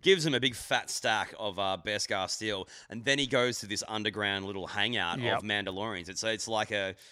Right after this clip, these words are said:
Speaker 1: a safe haven, I guess. There's
Speaker 2: Mm.
Speaker 1: Mandalorians just, just, just kicking it all over the shop.
Speaker 2: Yep.
Speaker 1: And a lot of them are kind of even, like, I, I, sounds weird to say staring him down. Um,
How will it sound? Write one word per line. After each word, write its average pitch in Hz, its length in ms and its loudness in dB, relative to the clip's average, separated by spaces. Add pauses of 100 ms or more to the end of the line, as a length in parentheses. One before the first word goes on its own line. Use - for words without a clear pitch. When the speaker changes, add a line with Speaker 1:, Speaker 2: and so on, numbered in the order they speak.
(500)
Speaker 1:
a 98 60 -6
safe 107 320 0
haven, 131 320 4
I 127 60 2
guess. 143 200 2
There's 123 140 0
Speaker 2:
Mm. 147 240 6
Speaker 1:
Mandalorians 117 280 0
just, 107 220 -8
just, - 300 -10
just - 240 -6
kicking 113 280 -2
it 104 100 -2
all 92 100 0
over 95 160 2
the 151 60 -4
shop. 127 160 -2
Speaker 2:
Yep. 110 180 2 (300)
Speaker 1:
And 123 100 2
a 123 40 2
lot 139 220 8
of 247 60 4
them 240 100 -2
are 196 60 -2
kind 147 260 2
of 117 80 2
even, 117 300 0
like, 101 220 0 (300)
I, 78 80 -10
I, - 160 -8 (160)
sounds 85 340 -8
weird 90 220 -4
to 85 60 -8
say 85 180 -4
staring 92 440 0
him 87 100 -8
down. 90 440 -4 (360)
Um, 104 360 2